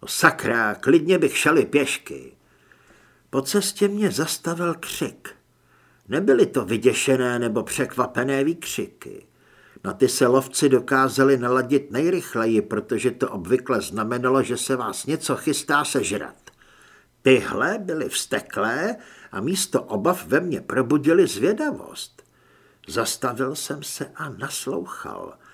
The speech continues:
A když jsem jim pořádně nerozuměl, nasadil jsem si ochranná sluchátka a nastavil maximální citlivost. Dva muži stáli za garáží pod několika zbývajícími světly reklamní cedule.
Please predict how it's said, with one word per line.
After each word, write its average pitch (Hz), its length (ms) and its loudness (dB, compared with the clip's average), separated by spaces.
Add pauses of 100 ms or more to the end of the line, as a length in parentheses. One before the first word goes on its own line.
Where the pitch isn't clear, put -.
(280)
A - 60 -10
když 120 240 2
jsem 196 220 4
jim 151 140 0
pořádně 190 540 0
nerozuměl, 180 680 2
nasadil 165 460 0
jsem 175 240 -4
si - 180 -4
ochranná 147 520 -4
sluchátka 147 760 -4
a - 140 -8
nastavil 123 560 -8
maximální 151 800 -6
citlivost. - 800 -8 (1120)
Dva 98 240 -6
muži 185 340 0
stáli 180 500 -2
za 156 160 -4
garáží 165 640 -2
pod 139 200 -6
několika 170 680 -2
zbývajícími 147 960 -6
světly 143 480 -4
reklamní 135 540 -4
cedule. - 640 -12